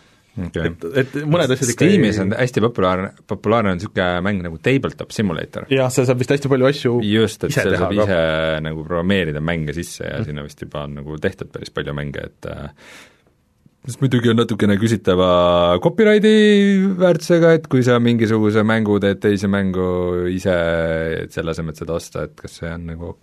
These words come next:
Speaker 1: okei, aga noh, ei ole ka nii, ma ise, ise ei ole proovinud Tabletop Simulator, see on vist isegi V R-tugi ka, et saad V R-is mängida
Speaker 2: Jaa.
Speaker 1: mingit lauamänge teistega.
Speaker 2: Et seal vist, seda vist kasutatakse näiteks, kui Dungeons and Dragonsit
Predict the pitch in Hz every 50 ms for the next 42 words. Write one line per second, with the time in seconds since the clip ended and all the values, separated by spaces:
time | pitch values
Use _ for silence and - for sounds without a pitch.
0 | _ _ _ - - 240 240 240 247 247 240 240 240 240 240 226 233 - _ -
1 | - - - - - - - - _ _ - - 95 90 90 90 80 - 87 85
2 | 87 87 87 87 87 85 85 85 85 85 87 87 90 90 87 - - - 90 90
3 | 90 87 85 82 78 82 82 82 82 80 78 78 78 78 - - - - 98 101
4 | 101 101 120 - 110 104 95 101 92 90 87 87 82 98 95 82 73 71 - 80
5 | 76 69 71 - 69 67 85 82 - - 82 76 73 - - - 175 180 151 -
6 | 127 113 110 101 104 143 127 90 78 76 - - - - 71 - - - - -
7 | - - 76 80 104 101 85 85 - 76 - - - 107 107 104 104 101 98 135
8 | 156 - 73 73 71 73 78 80 82 82 78 76 76 80 78 78 76 78 80 78
9 | 80 80 80 - - - - 87 - _ _ _ _ _ _ _ _ - 131 127
10 | 127 131 131 127 - - - - - _ - - 160 151 147 - - - - -
11 | - 175 156 147 147 - 156 147 143 - 135 120 - 135 120 120 120 120 120 120
12 | 120 120 120 117 117 113 - 131 123 113 - _ - 127 113 110 110 107 _ -
13 | 139 131 127 110 98 101 98 98 - 117 113 110 104 101 98 95 -